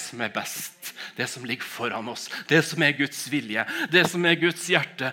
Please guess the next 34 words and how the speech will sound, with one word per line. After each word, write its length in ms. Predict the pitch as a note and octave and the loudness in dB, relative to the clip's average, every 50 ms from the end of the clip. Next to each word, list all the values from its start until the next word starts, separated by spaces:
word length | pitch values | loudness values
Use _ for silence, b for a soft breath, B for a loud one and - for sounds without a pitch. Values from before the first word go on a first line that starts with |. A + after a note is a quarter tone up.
| B B B B B | B B B B B
det 140 | D#3+ E3+ E3+ | 2 4 4
som 200 | E3 E3 F3 E3+ | 2 2 0 0
er 100 | E3+ E3 | 2 2
Guds 240 | D#3+ D#3 - - - - E3+ | 2 0 0 -2 -4 -2 0
ønske, 480 | E3+ D#3+ D3 - - - - C3+ C3+ B2 B B B A#3 | 0 0 -2 -6 -10 -8 -2 -2 -2 -2 B B B 2
det 140 | - D#3 E3 | 2 2 4
som 160 | - G#3 F#3 | 4 2 2
Gud 220 | D#3 F#3 F#3 F3 F3 | 4 4 4 6 6
har 100 | E3+ F3+ | 6 6
gjort 160 | F3+ E3+ - - | 4 4 2 2
tilgjengelig 500 | G3 F3 E3+ D3+ C3 C#3 B2 C3 C#3 C#3 | 2 4 4 4 2 2 -2 -4 -4 -4
for 240 | - - C#3 B2 A#2+ | -2 -2 -4 -2 -2
oss, 220 | A#2+ - - - - B B D#3+ | -4 -6 -6 -8 -10 B B -4
og 100 | D3+ D3+ C#3 | -4 -2 2
det 100 | C#3+ D#3 | 2 2
er 160 | C3+ C#3 - | 2 2 2
alt. 460 | - C#3+ B2+ - - - - - - - B B B B | 0 0 0 -2 -6 -8 -8 -8 -8 -8 B B B B
Det 120 | B D3 C3+ | B -6 -4
finnes 520 | - - G#3+ G3 E3 D3 D3+ G3+ F#3+ - | 0 2 4 4 4 2 0 0 0 2
ingen 240 | G3+ A#3+ G3+ F3 E3+ F3 | 2 4 4 4 4 6
grense 640 | F3 F3+ F3 D3+ - - - - - - B2+ A#2 - B B B B A#3 | 6 6 4 4 2 0 -6 -8 -4 -2 -2 -2 -2 B B B B -4
i 120 | B C3+ C#3+ | B -2 -2
denne 240 | D3 C#3 C3+ D3 C3+ C#3 B2+ | 0 0 2 2 2 2 2
verdenen 560 | C3 B2+ A2+ A2 G#2 A#2 A#2+ A#2+ B2+ A#2 G#2 B B B B | 2 2 2 -2 -4 -2 0 2 2 0 0 B B B B
som 180 | B - - C3+ | B -8 -6 -4
vi 80 | B2 A#2 A#2+ | -2 -2 -2
har 100 | C3+ - | -2 -2
trådt 300 | - D3 B2 A#2+ A2+ A2 | -2 -2 -2 -2 -2 -4
inn 160 | G2 A2+ G2+ | -4 -4 -8
i 80 | G#2+ A#2 B B B | -8 -10 B B B
når 160 | B C3 C3 | B -4 -4
vi 80 | A#2 A2+ | -4 -2
sa 160 | - - C#3+ | 0 0 2
ja 220 | A#2+ A#2+ A2+ A#2 | 4 4 4 4